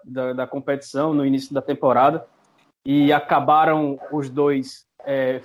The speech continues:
fo-, formando uma dupla de zaga muito boa, uma dupla de zaga muito sólida, que, que ela praticamente não consegue ser superada por cima, e por baixo também ela vai muito bem.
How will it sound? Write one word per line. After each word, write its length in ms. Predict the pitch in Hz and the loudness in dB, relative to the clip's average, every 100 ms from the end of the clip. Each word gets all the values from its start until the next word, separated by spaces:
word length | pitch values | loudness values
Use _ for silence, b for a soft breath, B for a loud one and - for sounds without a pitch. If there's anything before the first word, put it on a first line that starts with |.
| - | -2
fo-, 180 | 185 - | -2 0
formando 560 | 220 190 170 226 240 | 0 0 2 0 0
uma 140 | 226 180 | 0 0
dupla 260 | 185 208 | 0 0
de 80 | 185 | -2
zaga 280 | 165 165 160 | 0 0 0
muito 340 | 175 269 262 | -2 -4 -6
boa, 440 | 151 139 165 208 214 - - _ | -4 0 2 0 -2 -12 -18 _
uma 260 | 147 147 147 | -8 -6 -4
dupla 300 | 135 156 160 | -6 -4 -4
de 80 | 139 | 0
zaga 260 | 151 151 | 0 0
muito 220 | 151 - | -2 -6
sólida, 560 | - - 165 190 180 170 | -10 -2 2 2 2 -2
que, 400 | - 165 156 - _ _ _ _ | -2 0 0 -2 _ _ _ _
que 120 | 165 | 0
ela 200 | 160 160 | 2 4
praticamente 720 | 156 175 180 196 170 156 180 190 | 2 0 0 0 0 0 -2 -2
não 160 | 185 | -2
consegue 440 | 185 185 - 165 156 | -2 -4 -2 -2 -2
ser 160 | - | -6
superada 540 | 156 170 160 156 151 151 | -8 -6 0 2 2 -2
por 200 | 170 160 | -8 -12
cima, 380 | - 180 208 196 | -10 -8 -4 -4
e 40 | |
por 200 | 190 196 | -4 -2
baixo 340 | 160 175 180 | 0 0 0
também 420 | 196 170 160 190 - _ _ _ _ - - - _ _ | -4 -2 -2 -4 -8 _ _ _ _ -18 -16 -20 _ _
ela 300 | 156 165 170 | 0 2 2
vai 240 | 143 165 | 2 2
muito 380 | 170 170 196 247 | 2 0 -2 -2
bem. 300 | 165 156 151 | -2 0 0